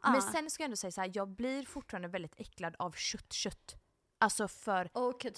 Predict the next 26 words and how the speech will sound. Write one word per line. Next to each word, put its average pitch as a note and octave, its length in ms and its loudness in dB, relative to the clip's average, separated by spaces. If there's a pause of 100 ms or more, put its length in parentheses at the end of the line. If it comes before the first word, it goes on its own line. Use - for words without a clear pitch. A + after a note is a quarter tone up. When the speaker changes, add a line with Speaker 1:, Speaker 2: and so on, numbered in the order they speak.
Speaker 2:
så - 100 2
här C#4+ 120 4
Speaker 1:
tanken G#3+ 440 2
av C#3+ 80 4
det. - 80 -2
Speaker 2:
köttbitar E3 360 4
och G3 120 -6
sånt G3+ 220 -6
liksom. A#3 240 2
Speaker 1:
Ja, B3 260 2 (260)
typ C#4 200 0
köttbitar. G#3+ 680 2
Alltså A3+ 200 0
jag A#3+ 80 -2
kan C4 120 -4
äta A#3+ 200 0
typ F#3+ 200 -6
några F3 220 0
tuggor, G3+ 340 -4
sen A3 220 -2
kan A#3+ 220 -2
jag G3 100 -4
faktiskt - 240 -6
bli F#3+ 100 -2
lite F3 200 -6
äcklad. - 360 -4